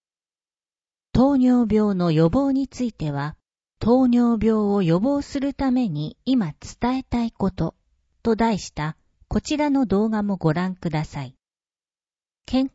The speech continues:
康増進課YouTubeチャンネル、健康包み焼きチャンネル。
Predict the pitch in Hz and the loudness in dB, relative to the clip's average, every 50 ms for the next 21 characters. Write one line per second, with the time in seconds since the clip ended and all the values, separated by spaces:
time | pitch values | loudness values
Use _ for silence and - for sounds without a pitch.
0 | _ - 247 247 247 226 - 190 202 226 247 - - 220 214 208 202 - _ - | _ -2 0 0 0 0 0 2 2 2 0 -2 -4 -6 -6 -6 -6 -10 _ -4
1 | 165 160 165 - - 185 190 262 302 - - - 311 294 285 - 285 - - 254 | -4 -4 -4 -4 0 2 2 2 2 2 0 -2 -2 0 0 -2 -4 -2 -2 -2
2 | 247 220 180 151 135 131 127 131 131 - - _ _ _ _ _ _ _ _ - | -2 -2 -2 -4 -4 -4 -4 -6 -8 -10 -12 _ _ _ _ _ _ _ _ -4
3 | 262 262 254 254 - _ _ - 214 202 196 - - - - - - - 277 285 | -2 -2 -2 -4 -6 _ _ -2 -2 -2 -2 -4 -8 -12 -16 -12 -8 -6 -4 -4
4 | 277 277 269 277 269 - - 269 247 - - 247 240 202 175 151 139 131 131 127 | -2 -2 -2 -2 -4 -6 -8 -12 -10 -4 -2 -2 -2 -2 -4 -6 -8 -8 -8 -8
5 | 120 | -12